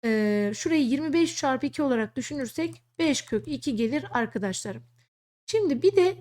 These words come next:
A buradan eksi beş kök iki de gelebilir. Şıklarda beş kök iki var, işaretle gitsin.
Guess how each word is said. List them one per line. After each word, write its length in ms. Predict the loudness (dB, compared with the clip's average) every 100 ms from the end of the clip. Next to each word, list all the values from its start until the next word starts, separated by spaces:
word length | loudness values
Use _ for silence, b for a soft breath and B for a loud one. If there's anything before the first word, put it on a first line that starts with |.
| -10 -2
A 280 | 0 2 2
buradan 340 | 2 2 -2
eksi 360 | -2 -4 -2 0
beş 260 | 2 2 0
kök 240 | -4 -2
iki 240 | -2 2
de 60 | 2
gelebilir. 640 | 4 2 2 -2 -12 -16 _ _ _ -2
Şıklarda 580 | 4 4 4 2 2 6
beş 260 | 6 6
kök 180 | 0 0
iki 220 | -2 0
var, 160 | 2 4
işaretle 440 | 4 4 2 2 4
gitsin. 420 | 4 2 -4